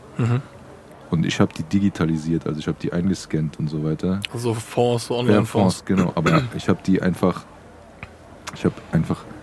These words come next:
Speaker 2: aktenordnerweise hat der eigene Schriften kreiert. Und das ist einfach nur, ja gut, die Arbeit war halt, hm, so, aber das war schon krass faszinierend zu sehen,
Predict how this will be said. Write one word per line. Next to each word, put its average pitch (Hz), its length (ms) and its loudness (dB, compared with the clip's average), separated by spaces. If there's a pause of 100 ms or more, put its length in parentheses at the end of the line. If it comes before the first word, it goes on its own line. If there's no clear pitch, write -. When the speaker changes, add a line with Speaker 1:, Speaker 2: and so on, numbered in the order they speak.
(760)
Speaker 2:
aktenordnerweise 82 1300 0
hat 98 160 -2
der 82 200 -2 (440)
eigene 101 420 4
Schriften - 520 0
kreiert. 80 600 -2 (400)
Und - 100 -8
das 101 100 0
ist - 60 -2
einfach 101 180 2
nur, 98 200 4
ja 92 60 0
gut, 87 300 0
die 82 120 4
Arbeit 90 260 4
war 82 120 4
halt, 80 140 2
hm, 98 200 2 (500)
so, 90 300 2
aber 82 280 2
das - 260 -4
war 90 100 4
schon 87 180 -4
krass 92 220 -2
faszinierend 92 460 2
zu - 100 -6
sehen, 90 320 0